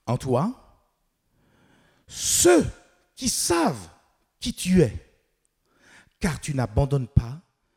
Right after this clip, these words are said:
ceux qui se tournent vers toi, Seigneur. » Qu'il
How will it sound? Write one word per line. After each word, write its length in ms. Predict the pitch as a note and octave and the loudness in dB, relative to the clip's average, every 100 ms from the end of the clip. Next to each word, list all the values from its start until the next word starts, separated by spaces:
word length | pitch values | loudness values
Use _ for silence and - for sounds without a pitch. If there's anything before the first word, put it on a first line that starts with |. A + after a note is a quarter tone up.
| _ _ | _ _
ceux 260 | - B2 | -14 -12
qui 160 | - - | -10 -10
se 140 | - | -10
tournent 480 | G2 - G#2 G#2 F#2+ - _ _ _ - | -8 -6 -4 -4 -8 -10 _ _ _ -20
vers 320 | G2 G2+ G2 | -8 -6 -6
toi, 420 | - F#2 F#2 F#2+ G#2+ _ _ _ - | -8 -10 -8 -10 -12 _ _ _ -20
Seigneur. » 460 | - - D#2+ F2 - - _ _ _ _ _ - - _ - - - - | -12 -8 -8 -10 -18 -20 _ _ _ _ _ -20 -20 _ -20 -20 -20 -2
Qu'il 280 | E4 A#3 | 0 0